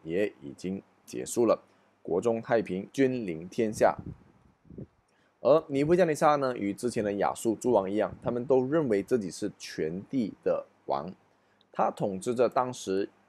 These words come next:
已知世界的大部分。的确，因为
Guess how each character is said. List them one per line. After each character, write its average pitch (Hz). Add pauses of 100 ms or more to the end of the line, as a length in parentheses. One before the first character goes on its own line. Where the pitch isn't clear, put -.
(100)
已 76
知 110
世 -
界 117
的 98
大 95
部 98
分。 85
的 117
确， 175 (200)
因 143
为 131